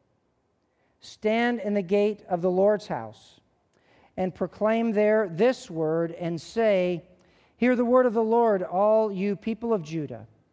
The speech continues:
you that enter these gates to worship the Lord. Thus says the Lord of hosts, the God of Israel, amend your ways and your doings, and let me dwell with you in this place.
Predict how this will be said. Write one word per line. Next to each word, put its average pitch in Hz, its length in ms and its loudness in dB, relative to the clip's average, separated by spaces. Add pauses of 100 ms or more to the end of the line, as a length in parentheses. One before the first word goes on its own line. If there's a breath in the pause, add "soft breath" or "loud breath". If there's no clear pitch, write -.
(720 soft breath)
you 226 280 0
that 214 180 0
enter 226 240 0
these 214 220 -2
gates 208 300 0
to 214 120 -4
worship 202 420 -2
the 196 100 -4
Lord. 127 380 -8 (840)
Thus 214 340 2 (100)
says 208 320 -2
the 190 120 0
Lord 196 260 2
of 190 100 -4
hosts, - 640 -12 (420)
the 170 80 -4
God 190 280 4
of 196 100 -2
Israel, 147 500 -4 (680 soft breath)
amend 220 460 0
your 196 300 2
ways 220 480 2
and 185 120 -2
your 180 140 -2
doings, 208 500 0
and 180 120 -2
let 190 160 0
me 208 120 -4
dwell 202 380 0
with 214 220 -6
you 214 120 -2
in 202 120 0
this 202 160 -6
place. 165 720 -10